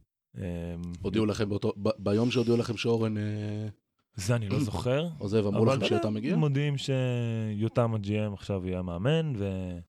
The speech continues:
Speaker 2: אימון מחר.
Speaker 1: אה, אימון מחר באחת עשרה, או מיטינג באחת עשרה. אה, אתה יודע, מדברים, אה, עושים איזשהו תיאום ציפיות מסוים. אה, עכשיו,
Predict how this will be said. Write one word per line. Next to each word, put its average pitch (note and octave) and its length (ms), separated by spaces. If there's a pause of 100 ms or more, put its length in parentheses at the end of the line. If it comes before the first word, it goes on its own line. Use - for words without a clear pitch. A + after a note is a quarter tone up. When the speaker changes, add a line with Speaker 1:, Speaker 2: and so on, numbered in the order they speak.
(760)
Speaker 2:
אימון G#2 280
מחר. G2+ 180
Speaker 1:
אה, F#2+ 280
אימון A#2 220
מחר A2+ 320
באחת G#2+ 420
עשרה, D3+ 220 (520)
או G2+ 220
מיטינג B2+ 440
באחת A2 380
עשרה. D3 240 (1300)
אה, G2 420 (460)
אתה - 80
יודע, B2+ 140
מדברים, A#2 580 (240)
אה, F#2+ 200
עושים A2 280
איזשהו A2 280
תיאום A2+ 220
ציפיות G#2+ 460
מסוים. G2 420 (640)
אה, F#2 220
עכשיו, G2 220